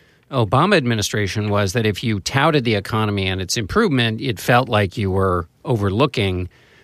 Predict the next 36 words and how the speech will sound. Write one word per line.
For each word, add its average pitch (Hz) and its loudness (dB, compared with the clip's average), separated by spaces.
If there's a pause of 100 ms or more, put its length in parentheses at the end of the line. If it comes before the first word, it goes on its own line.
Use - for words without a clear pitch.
(160)
and, 101 0
um, 90 -2 (100)
and 95 -6
not 110 4
understanding 101 2
the 90 0
suffering 98 0
that 92 -6
real 90 -2
people 92 -6
were 82 -8
going 110 0
through. 90 -6
Um, 95 -2
and 92 -2
the, 92 -6 (280)
President 104 2
Trump 101 2
seems 95 -2
to 107 -2
have 95 2
no 92 0
concerns 113 0
about 90 -4
that, 90 0 (500)
um, 104 0
at 117 0
all. 143 4
And 139 -2
the, 120 2
the 113 -2
most 120 0
acute 214 0
example 101 0
of 90 -2
that, 98 2